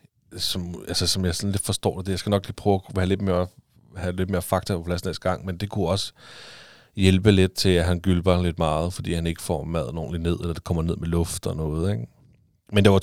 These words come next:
kun tendens. Altså, det var, vi skal have ham tjekket hos sådan en rigtig, der kan vurdere, om de synes, hans tungebånd skal klippes lidt.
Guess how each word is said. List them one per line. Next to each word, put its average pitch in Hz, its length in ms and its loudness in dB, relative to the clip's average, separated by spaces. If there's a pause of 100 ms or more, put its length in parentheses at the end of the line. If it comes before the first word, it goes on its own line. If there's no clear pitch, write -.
kun 110 180 6
tendens. - 640 0
Altså, 92 140 -2
det 98 160 2
var, 92 60 0
vi 95 160 0
skal 92 200 2
have 90 120 4
ham 87 120 2
tjekket 101 400 4
hos 90 140 2
sådan 92 120 -2
en 87 200 -4
rigtig, 92 280 2
der 82 80 2
kan 85 160 -4
vurdere, 87 280 2
om 85 120 0
de 85 120 -6
synes, 87 200 0
hans 90 220 0
tungebånd 92 800 0
skal 95 160 -2
klippes 85 360 0
lidt. 82 220 -2